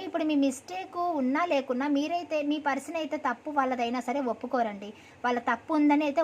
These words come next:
ఒప్పుకోరు. So, మీరైతే మేనిఫెస్ట్ చేస్తున్నారండి ఈ రిలేషన్ ఇంకా కంటిన్యూ అవ్వాలని. కాకపోతే కొంచెం డౌట్ అనేది ఉంది మీకు, ఎలా ముందుకెళ్ళాలి ఏంటి అని క-, స్టక్ అయితే అయ్యారు మీరు. But స్టిల్ ఏంటంటే మీ పర్సన్ని మీరు మేనిఫెస్ట్ చేస్తున్నారు, ట్వంటీ ఫోర్ బై సెవెన్ మీ పర్సన్ గురించి మీరు ఆలోచన అయితే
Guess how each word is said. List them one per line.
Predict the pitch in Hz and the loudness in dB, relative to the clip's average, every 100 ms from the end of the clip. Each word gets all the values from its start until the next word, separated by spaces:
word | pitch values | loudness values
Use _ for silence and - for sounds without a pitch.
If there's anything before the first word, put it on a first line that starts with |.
| 240 | 0
ఒప్పుకోరు. | - 214 185 262 - - - | -2 -8 -8 -10 -14 -20 -4
So, | 392 | -2
మీరైతే | 370 339 339 403 | 2 2 2 0
మేనిఫెస్ట్ | 294 277 277 381 - 320 | 0 0 0 -6 -2 -2
చేస్తున్నారండి | 294 302 294 269 269 | 0 0 2 2 2
ఈ | 254 | 0
రిలేషన్ | 240 254 285 294 285 269 262 240 220 226 | 0 -2 0 2 4 4 2 2 0 0
ఇంకా | 262 254 | -2 -2
కంటిన్యూ | 226 254 277 247 | -2 0 2 2
అవ్వాలని. | 214 247 247 220 302 - - - - - - - - - | 0 0 0 -2 -4 -8 -20 -20 -20 -20 -20 -20 -8 -2
కాకపోతే | 285 370 359 381 370 | -2 2 2 2 0
కొంచెం | 339 330 269 | 0 2 2
డౌట్ | 254 294 349 | 4 4 4
అనేది | 349 285 | 4 4
ఉంది | 269 302 | 2 2
మీకు, | 254 269 226 | 2 2 0
ఎలా | 254 277 | 2 2
ముందుకెళ్ళాలి | 262 269 254 247 247 254 233 | 2 0 0 0 0 -2 -2
ఏంటి | 247 233 | -2 -2
అని | 269 320 | -2 0
క-, | 269 262 | -2 0
స్టక్ | 233 - 320 | -6 -4 -6
అయితే | 320 285 | -2 0
అయ్యారు | 254 233 220 | 0 0 -2
మీరు. | 208 294 403 - - - - | -4 -4 -6 -16 -20 -20 -4
But | 330 349 | -2 -2
స్టిల్ | 339 320 392 | -4 -4 -2
ఏంటంటే | 370 339 370 | -2 -4 -4
మీ | 330 277 | -4 -2
పర్సన్ని | 247 285 320 | -2 -2 -2
మీరు | 302 262 | 0 0
మేనిఫెస్ట్ | 220 240 294 277 226 | -2 -2 -4 -4 -6
చేస్తున్నారు, | 220 269 240 226 | -6 -4 -4 -4
ట్వంటీ | 240 233 269 | -6 -6 -6
ఫోర్ | 285 269 | -6 -6
బై | 262 | -6
సెవెన్ | 240 247 294 | -6 -4 -4
మీ | 277 | -4
పర్సన్ | 214 240 247 | -8 -8 -10
గురించి | 254 254 | -8 -8
మీరు | 240 202 202 | -6 -6 -6
ఆలోచన | 220 220 233 | -8 -8 -10
అయితే | 220 | -10